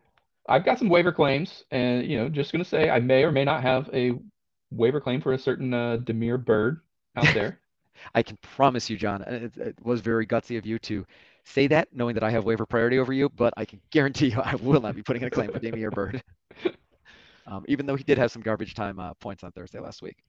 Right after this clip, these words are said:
Speaker 2: Um, one other game I wanna look forward to, I'd be remiss if we didn't call this out. We've got three teams playing that are all within one game of each other in the standings, within half a game of five hundred, all of them.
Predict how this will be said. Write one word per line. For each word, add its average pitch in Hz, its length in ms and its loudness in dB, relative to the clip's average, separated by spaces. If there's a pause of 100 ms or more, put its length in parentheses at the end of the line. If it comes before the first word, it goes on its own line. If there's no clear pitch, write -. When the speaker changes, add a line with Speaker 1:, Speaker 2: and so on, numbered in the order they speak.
(560)
Speaker 2:
Um, 131 260 -2
one 180 120 0
other 165 140 0
game 135 180 2
I - 20 0
wanna 110 180 -2
look 107 120 -4
forward 113 280 -4
to, 120 140 2
I'd 117 120 -2
be 110 80 -6
remiss 117 280 -4
if - 100 -10
we 110 60 -8
didn't 107 200 -8
call - 180 -8
this 98 160 -10
out. 98 220 -8 (240)
We've 127 120 -10
got 123 280 -4
three 151 160 2
teams 127 200 -8
playing 110 220 -6
that 101 100 -8
are - 140 -14
all 120 460 -2
within 110 240 -10
one 120 240 -10
game 127 160 -4
of 113 80 -12
each 113 120 -6
other 107 140 -2
in 101 80 -12
the 98 60 -14
standings, 101 420 -8
within 123 160 -4
half - 360 -8
a - 40 -20
game 120 180 -4
of 101 100 -12
five 110 200 -4
hundred, 117 280 -6
all 90 120 -4
of 87 60 -10
them. 90 180 -12